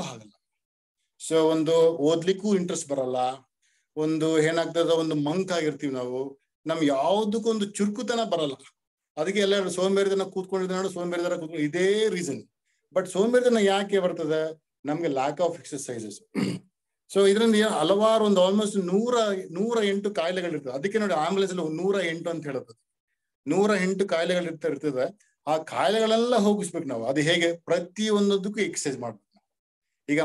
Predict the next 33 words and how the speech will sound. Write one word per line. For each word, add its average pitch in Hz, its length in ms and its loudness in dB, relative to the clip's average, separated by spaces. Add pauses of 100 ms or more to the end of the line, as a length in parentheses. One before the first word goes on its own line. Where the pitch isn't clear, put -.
ಮನೆಯಲ್ಲಿ 202 320 0
ಏನಾದ್ರು 202 300 0
ಮನೆ 185 240 -2
ಸ್ವಲ್ಪ 196 240 -4
ಗಲೀಜಿದ್ರೆ 190 440 -2
ಸ್ವಲ್ಪ 196 200 -6 (420)
ದಿನ 180 140 -2
ಒಂದ್ 190 220 0
ನಾಲ್ಕು 185 220 -2
ಸರಿ 196 100 -2
ಎಲ್ಲ 196 120 -2
ಗೂಡ್ಸಿ 196 420 -6
ಎಲ್ಲ 196 140 2
ಒರೆಸಿ 175 260 -2
ಎಲ್ಲ 196 100 -4
ಶುದ್ಧ 185 240 -6
ಮಾಡ್ಕೋತೀವಿ, 170 460 -2
but 170 160 2 (180)
ದೇಹದಲ್ಲಿರ್ತಕ್ಕಂಥ 208 680 0
ತೊಂದರೆನ 185 300 -2
ಯಾರು 151 200 0
ಶುದ್ಧ 147 200 -12
ಮಾಡ್ಕೊಳಲ್ಲ. 117 380 -16 (880)
ನಾನ್ 170 200 0
ಒಂದ್ 208 240 4
ಹೇಳೋದು, 196 240 2
ಈಗ 185 140 2
ನಾವು 175 220 2
ಸ್ಕೂಲಲ್ಲಿ 202 460 0
ಇದ್ದಾಗ 196 260 0
ಹಳೆ 175 240 0
ಸ-, 180 180 -6
ನಾವು, 160 260 -4